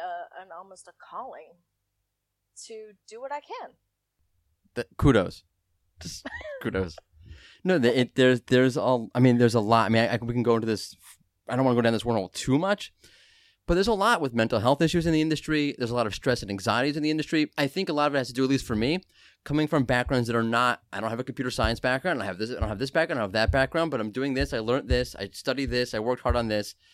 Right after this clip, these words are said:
Speaker 2: Uh, you know, um, what's it called? I, it's on the tip of my tongue and I can't get it out of my mouth. Um,
Speaker 1: You
Speaker 2: where
Speaker 1: mean,
Speaker 2: you
Speaker 1: like,
Speaker 2: th-,
Speaker 1: imposter
Speaker 2: imposter
Speaker 1: syndrome?
Speaker 2: syndrome. Thank you so much.
Speaker 1: Yeah.
Speaker 2: Like, there's such a major, I, I will admit, that is a problem for me. I feel like that all the time.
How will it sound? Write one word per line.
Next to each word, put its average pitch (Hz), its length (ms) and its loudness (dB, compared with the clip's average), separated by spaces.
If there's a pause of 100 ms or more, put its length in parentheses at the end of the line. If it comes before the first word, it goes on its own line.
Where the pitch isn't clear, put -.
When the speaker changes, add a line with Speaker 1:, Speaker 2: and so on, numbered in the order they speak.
(840)
Speaker 2:
Uh, 127 80 -8 (100)
you 143 180 -6
know, 135 120 0
um, 113 220 -2
what's 120 160 -8
it 127 60 -12
called? 98 220 -4
I, 98 100 -6 (100)
it's - 120 -14
on 107 60 -4
the 98 60 -4
tip - 180 -4
of - 40 -20
my 185 120 0
tongue 143 320 0
and 101 80 -2
I 90 80 -4
can't 139 260 -6
get 139 120 -4
it 135 40 -2
out 131 80 -2
of 127 60 -2
my 120 80 -2
mouth. 107 480 -2
Um, 98 440 0 (280)
Speaker 1:
You - 80 -16
Speaker 2:
where - 100 -2
Speaker 1:
mean, - 60 -2
Speaker 2:
you - 40 -4
Speaker 1:
like, - 120 -8
Speaker 2:
th-, 180 100 -14
Speaker 1:
imposter - 480 -14
Speaker 2:
imposter 180 480 6
Speaker 1:
syndrome? 120 360 -2
Speaker 2:
syndrome. - 20 -12
Thank 120 220 -6
you - 80 4
so 107 120 -2
much. 90 260 -6
Speaker 1:
Yeah. 202 160 -6 (380)
Speaker 2:
Like, 143 140 -4
there's 151 160 2
such 156 120 -2
a 170 60 -2
major, 139 640 0
I, 151 160 0
I 135 120 2
will 160 140 2
admit, 185 240 -2
that 120 200 0
is 156 140 -2
a 175 60 0
problem 143 480 6
for 131 120 -2
me. 170 260 0
I 135 120 2
feel 175 160 -2
like 104 120 2
that 104 100 -2
all 113 160 -2
the 165 80 2
time. 98 300 -2